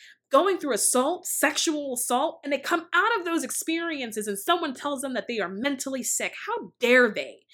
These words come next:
How dare they tell you that you are sick because what you are feeling is sadness? There are so many of you, I promise you, that do not have a legitimate mental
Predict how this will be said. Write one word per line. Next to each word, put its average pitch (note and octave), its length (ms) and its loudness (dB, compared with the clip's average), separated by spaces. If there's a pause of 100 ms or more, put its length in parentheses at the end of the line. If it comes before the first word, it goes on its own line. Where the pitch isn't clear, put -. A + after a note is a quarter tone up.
(260)
How G#4 260 0 (100)
dare D#4 300 6
they E4 180 -2
tell D#4 380 0
you A3+ 520 -4 (300)
that C#4 100 -2
you E4 280 6
are A#3+ 120 2
sick - 520 -2 (880)
because C4 360 0
what D#4+ 380 4
you D#4 220 4
are G#3 140 0 (200)
feeling D4+ 400 0
is E3 160 -6
sadness? - 1080 -6 (1400)
There C#4+ 180 0
are D4 40 -2
so F4 500 4
many E4 480 0
of A#3 80 -8
you, G#3+ 160 -6
I G3+ 160 -4 (200)
promise C#4+ 500 0
you, E2+ 240 -20 (960)
that A#3+ 220 0
do E4+ 200 8
not D#4+ 300 4
have D#4 280 2
a D4+ 120 0
legitimate C#4 640 -2
mental B3+ 340 -4